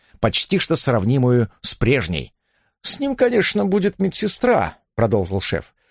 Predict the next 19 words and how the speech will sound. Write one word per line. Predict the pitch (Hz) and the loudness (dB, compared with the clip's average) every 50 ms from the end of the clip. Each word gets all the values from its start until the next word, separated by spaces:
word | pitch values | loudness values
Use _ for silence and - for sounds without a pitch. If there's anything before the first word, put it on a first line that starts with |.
| _ _ _ | _ _ _
«Сестра | - - 220 214 - - - 233 233 220 208 190 175 175 170 - _ _ _ - | -2 0 0 0 0 2 2 2 2 2 2 2 0 -2 -4 -8 _ _ _ -2
О'Коннор». | 214 202 - - 233 214 113 85 - - - - _ _ _ _ _ _ _ _ _ _ _ _ - | -2 -2 -2 -2 0 0 0 -2 -6 -10 -16 -20 _ _ _ _ _ _ _ _ _ _ _ _ -6
Это | 87 85 - 87 | -4 -4 -2 -2
звучало | 82 104 127 120 - 110 98 101 117 | -2 0 0 2 2 2 2 2 2
разумно. | 143 165 151 120 92 90 101 78 69 - _ _ _ _ _ _ - | 2 2 0 0 0 0 -2 -4 -6 -10 _ _ _ _ _ _ -2
Миссис | - 127 175 180 - - - 135 - - - | 2 2 2 2 2 0 0 0 -2 -2 -2
О'Коннор | 127 107 - - - 208 202 147 113 92 - | -2 -2 -2 0 0 2 2 2 0 -2 -2
с | - - | -2 -2
самого | - - - 170 160 151 147 131 135 | 0 2 2 2 2 2 2 2 0
начала | 135 131 120 - - 190 165 135 104 | 0 0 0 0 2 2 2 0 0
принимала | - - 117 107 104 104 104 98 92 | -2 -2 0 0 2 2 2 0 0
участие | 87 - - 143 135 - - - - 107 92 | 0 0 0 2 0 0 -2 -2 -2 0 0
в | 87 | 0
этом | 95 98 92 92 | 0 0 0 -2
случае. | - - 143 143 117 - - 67 - - - _ _ _ _ - - | -2 0 0 0 0 -2 -4 -8 -10 -14 -18 _ _ _ _ -2 2
Чопорная, | - 147 160 151 - 139 135 143 143 147 131 117 - - | 2 4 4 2 2 0 -2 -2 -2 -2 -4 -6 -6 -4
пожилая | - 120 104 127 170 185 180 135 87 65 | -2 0 2 2 4 4 2 0 -2 -4
вдова, | - - - 98 98 120 151 170 156 107 | -6 -6 -2 0 2 2 2 0 0 -2
добросовестная, | 85 170 - 92 - - - 196 170 147 131 120 - - 120 123 113 120 | -2 -2 -2 -2 -2 0 2 2 2 2 2 0 -2 0 0 -2 -2 -2